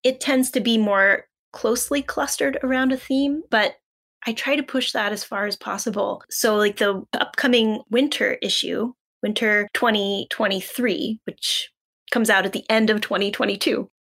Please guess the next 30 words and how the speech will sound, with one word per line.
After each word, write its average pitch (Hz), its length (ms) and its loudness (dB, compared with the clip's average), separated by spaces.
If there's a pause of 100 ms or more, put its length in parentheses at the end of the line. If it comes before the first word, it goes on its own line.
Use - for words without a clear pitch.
(280)
that 226 340 4
theme 226 280 2
will 202 140 0
be 196 180 0
memory. 185 680 -2 (680)
And 196 340 -2 (120)
so 185 580 0 (120)
the 220 80 -2
prompts 233 400 0
I 220 80 6
was 202 180 2
giving, 196 340 -2
I 208 120 0
wanna 208 180 -2
hear 202 220 0
about 190 340 0 (400)
bouncy 247 480 2
merino, 226 880 2
and 180 160 -4
I 175 60 0
wanna 190 220 -6
hear 208 300 -4
about - 440 -2
what 220 280 -2
your 233 160 2
antique 214 460 -2
wheel 196 380 -2
means 208 340 -2
to - 120 -2
you, 208 300 0